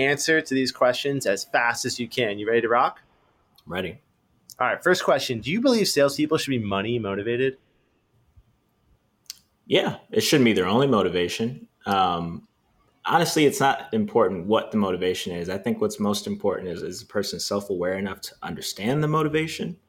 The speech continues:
Speaker 1: Ooh, okay.
Speaker 2: and then articulate that.
Speaker 1: I like that.
Speaker 2: Can't
Speaker 1: I like
Speaker 2: articulate
Speaker 1: that.
Speaker 2: your motivation, you can't articulate a product, that's for sure.
Speaker 1: That's right. Next question for you. Do you believe cold calling's dead?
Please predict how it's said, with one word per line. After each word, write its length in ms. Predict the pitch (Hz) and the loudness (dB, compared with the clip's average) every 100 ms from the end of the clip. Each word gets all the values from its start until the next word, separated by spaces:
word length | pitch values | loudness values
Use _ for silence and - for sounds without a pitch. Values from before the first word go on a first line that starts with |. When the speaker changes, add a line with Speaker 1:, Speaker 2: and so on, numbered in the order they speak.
| _ 113 | _ -8
Speaker 1:
Ooh, 200 | 107 82 | -6 -8
okay. 160 | - 101 | -8 -4
Speaker 2:
and 100 | 95 | -2
then 100 | 95 | 0
articulate 720 | 90 90 - 107 82 80 82 | 0 0 -2 0 -2 -6 -12
that. 300 | - 78 - _ _ _ _ _ _ _ _ _ _ | -14 -14 -16 _ _ _ _ _ _ _ _ _ _
Speaker 1:
I 60 | 95 | -2
like 180 | 117 - | 0 0
that. 80 | 135 | 2
Speaker 2:
Can't 100 | 127 | 2
Speaker 1:
I 40 | |
like 60 | 113 | 2
Speaker 2:
articulate 280 | 120 123 104 | 4 6 6
Speaker 1:
that. 40 | |
Speaker 2:
your 60 | 104 | 4
motivation, 500 | 101 98 104 - 87 | 4 4 2 2 -6
you 80 | |
can't 160 | - 95 | -6 -6
articulate 420 | 85 - - 78 | -6 -8 -8 -10
a 40 | 73 | -12
product, 400 | - 67 65 - | -12 -12 -12 -14
that's 160 | 80 | -16
for 120 | - - | -16 -16
sure. 280 | - - - _ _ - | -16 -18 -20 _ _ -6
Speaker 1:
That's 180 | 117 - | -6 -4
right. 200 | - - _ _ _ - | -8 -10 _ _ _ -2
Next 200 | 139 - | -2 2
question 300 | 160 147 131 | 2 0 -2
for 220 | 123 107 | 0 0
you. 100 | 107 | 0
Do 80 | 123 | 0
you 60 | 135 | 4
believe 280 | 170 165 | 4 4
cold 280 | - 135 139 | 4 2 4
calling's 380 | 139 135 135 98 | 4 4 2 -2
dead? 480 | - 117 101 113 | -2 2 4 2